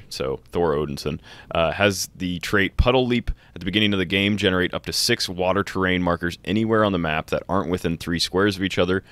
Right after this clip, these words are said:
Free if Frog Thor occupies water terrain, place him in a square of water terrain within six squares and line of fire. Like, so previously,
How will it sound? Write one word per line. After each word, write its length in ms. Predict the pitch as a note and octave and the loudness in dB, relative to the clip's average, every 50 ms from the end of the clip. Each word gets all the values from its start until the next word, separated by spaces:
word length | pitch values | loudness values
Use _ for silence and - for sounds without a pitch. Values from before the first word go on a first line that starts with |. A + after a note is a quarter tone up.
| - - - | -20 -20 -20
Free 440 | - - G2 F#2+ F#2+ F#2 F2+ - | -12 -2 0 2 2 2 2 0
if 80 | - D#2 | -2 -4
Frog 340 | - - F#2 F2 F#2+ F#2+ - | -2 0 2 2 2 0 0
Thor 240 | - G2 F#2 - - | -2 -2 -2 0 0
occupies 540 | E2 E2+ E2+ G2 F2 - F2+ E2+ E2+ D#2+ | -2 -4 -4 -4 -4 -2 0 0 0 -2
water 260 | E2 D#2+ D#2+ D#2+ D#2 E2 | -4 -2 -2 -2 -2 -4
terrain, 400 | - - E2+ D#2+ D#2 D#2+ D#2+ - - - - - - | -4 -2 -2 0 0 -2 -4 -4 -12 -20 -20 -20 -12
place 280 | - - F#2+ G2 - - | -2 -2 0 0 0 0
him 120 | A2+ G2 | -2 -2
in 100 | F2 F2 | -2 -2
a 80 | E2+ E2 | -4 -4
square 460 | - - - - F2 E2+ F2 F2 E2+ | -4 -6 -4 -2 -2 0 0 0 0
of 200 | - - D#2 - | -2 -6 -10 -8
water 280 | D#2 D#2 E2 E2 F2 E2 | -4 -4 -2 -2 -4 -6
terrain 460 | - - F2 E2 E2+ E2+ E2 E2 D#2 - | -4 -4 -4 -2 -2 -4 -4 -6 -8 -6
within 320 | D2+ D#2+ - - D#2 D#2 | -4 -4 -2 -2 -2 -2
six 360 | D#2 - - - F#2 F2 - - | -2 -2 -2 -2 -2 -2 -2 -4
squares 420 | - - F2 E2 E2 E2 D#2+ - - | -4 -2 -2 0 0 -2 -4 -6 -10
and 100 | - D2 | -12 -10
line 220 | D2+ D2+ D2 D2 C#2 | -8 -8 -8 -8 -10
of 80 | - | -10
fire. 420 | - - - - - A1+ A1 - - - - - - - - - - - - - - - - - | -8 -8 -6 -6 -8 -10 -12 -14 -16 -10 -6 -4 -4 -4 -4 -6 -6 -4 -4 -4 -6 -6 -10 -6
Like, 200 | - E2 D#2+ - | -4 -4 -4 -2
so 320 | - - G#2 F#2 F2+ F2 E2+ - - - - - - - - - - - - - - - - - - - | 0 2 2 2 2 0 -2 -6 -8 -10 -18 -18 -20 -14 -12 -12 -10 -10 -10 -10 -10 -10 -12 -14 -2 0
previously, 720 | - D#3+ E3+ F3 C3 G#2+ G2 - - F#2 E2+ E2 E2+ E2 | 4 4 4 4 2 0 0 -2 -2 -4 -4 -4 -6 -8